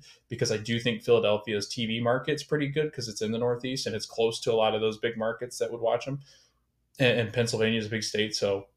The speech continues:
again, I think there's a lot of Philly fans, a lot of Union fans. Philadelphia has always performed well in American sports, but again, we're at that point.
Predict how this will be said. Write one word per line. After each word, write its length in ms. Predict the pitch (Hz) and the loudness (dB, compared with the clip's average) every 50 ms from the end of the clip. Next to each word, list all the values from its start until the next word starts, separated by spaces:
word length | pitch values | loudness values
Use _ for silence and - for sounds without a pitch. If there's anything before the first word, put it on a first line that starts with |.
| _ _ | _ _
again, 240 | 143 135 - 123 117 | -4 4 6 6 6
I 100 | 117 117 | 6 4
think 140 | 117 139 107 | 2 2 0
there's 120 | 120 113 | 0 0
a 60 | 117 101 | -2 0
lot 220 | 101 101 101 104 | 2 4 4 4
of 100 | 101 - | 4 0
Philly 500 | - - 110 104 107 107 107 104 104 - _ _ | -2 0 2 4 4 4 2 0 -4 -8 _ _
fans, 420 | - 104 107 107 110 110 113 113 | 2 2 4 4 4 2 0 -2
a 60 | 113 101 | -2 0
lot 180 | 107 104 101 | 0 0 0
of 80 | 101 98 | 0 -2
Union 420 | 95 107 104 107 107 107 104 104 - | -4 -2 0 2 2 2 0 -2 0
fans. 680 | - 107 104 104 107 107 113 113 - - - - - - _ | 2 4 4 4 4 2 -2 -4 -6 -10 -14 -20 -20 -20 _
Philadelphia 400 | - 117 110 110 107 104 - 110 | 2 4 4 4 4 2 0 -2
has 100 | 101 101 | -2 2
always 200 | 107 104 104 101 | 2 2 2 2
performed 420 | - - 107 - - 110 107 107 107 | 0 -6 -10 -4 -4 -2 -2 -2 -2
well 140 | 104 101 | -2 -2
in 80 | 98 98 | -2 -2
American 240 | 104 - - 104 95 | -4 -6 -8 -8 -12
sports, 360 | - - - 107 101 101 - | -14 -8 -6 -4 -4 -4 -4
but 140 | - - 107 | -4 -4 -2
again, 280 | 101 104 101 98 95 - _ _ _ _ _ _ _ _ | 0 0 -2 -2 -4 -8 _ _ _ _ _ _ _ _
we're 140 | 120 113 117 | 0 6 8
at 160 | 117 120 - | 8 10 10
that 140 | 131 123 - | 6 4 6
point. 300 | 156 156 151 127 110 | 4 6 6 4 4